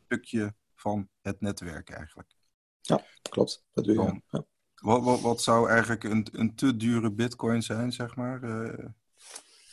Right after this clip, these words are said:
Speaker 2: Nou, de, de, voor mij is, is er, is er geen te dure Bitcoinprijs. Ik bedoel, ik, ik, het, het, het is, het is, het is, nee, maar het is afhankelijk van een aantal factoren. En, en, en
Speaker 1: Hmm.
Speaker 2: een deel daarvan is,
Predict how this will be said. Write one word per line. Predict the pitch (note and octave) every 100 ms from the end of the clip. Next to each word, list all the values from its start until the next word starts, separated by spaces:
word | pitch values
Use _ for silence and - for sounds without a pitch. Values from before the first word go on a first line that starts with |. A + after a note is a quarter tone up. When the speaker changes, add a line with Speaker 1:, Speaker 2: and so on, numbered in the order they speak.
| - - - - _ - - - - - _ _ _ _ _ - - -
Speaker 2:
Nou, | G2+ G#2+ B2 G#2+
de, | B2
de, | B2
voor | A2
mij | C3 C#3+
is, | C3+
is | - C#3
er, | D3 C3
is | C3
er | B2+
geen | - A#2 A2+
te | -
dure | A#2 B2 A2+
Bitcoinprijs. | A2 A2+ - A2+ A2 G#2+ G#2 -
Ik | -
bedoel, | - A#2+ A#2+
ik, | A#2+ G#2
ik, | B2 G#2
het, | A2
het, | C3 G#2+ B2
het | A#2 -
is, | C3+
het | -
is, | B2+
het | A#2 A2+
is, | C#3+
nee, | - D#3+
maar | D3+
het | C3
is | C3+
afhankelijk | A#2+ B2 C#3+ C#3+
van | - B2
een |
aantal | A2 C3+ -
factoren. | A2 - D3+ C3 A2+
En, | A2
en, | A#2
en | G#2+ -
Speaker 1:
Hmm. | A2 A2 G#2
Speaker 2:
een | G#2+
deel | A#2 C3
daarvan | B2 B2
is, | A#2